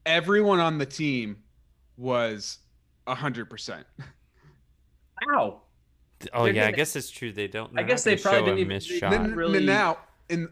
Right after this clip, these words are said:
Speaker 1: for the Monstars, Bupkis, who was Patrick Ewing, missed a shot. There was one missed shot the entire game.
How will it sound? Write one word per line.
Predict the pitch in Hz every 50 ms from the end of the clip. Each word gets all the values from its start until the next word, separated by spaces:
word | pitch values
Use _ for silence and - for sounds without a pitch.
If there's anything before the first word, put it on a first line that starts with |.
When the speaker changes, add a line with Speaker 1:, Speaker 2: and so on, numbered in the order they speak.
| - -
Speaker 1:
for | - - 165
the | 151 151
Monstars, | 147 147 147 165 196 233 226 - - - 147 120 110 110 110 117 - - - - _ _ _ _ _ _ _ _ _ _ _ _ _ _ _ _ _ _ _ _ _ _ _ _ _ - 120 120
Bupkis, | 170 202 - - - - 143 131 143 - - - - - - -
who | 143 139
was | 135 127 117 -
Patrick | - - 147 127 123 - 120 -
Ewing, | 151 147 135 117 104 104 107 - _ _ _ _ _ _
missed | - 127 135 131 - -
a | 113
shot. | - - 98 78 - - _ _ _ _ _ _ _ _ _ _
There | - 127 123
was | 123 113 113
one | 120 131 135 170 185 190 185
missed | 180 175 175 -
shot | - 160 143 131 127 - -
the | - 117 117
entire | 113 120 135 123 113 110
game. | 104 104 95 82 -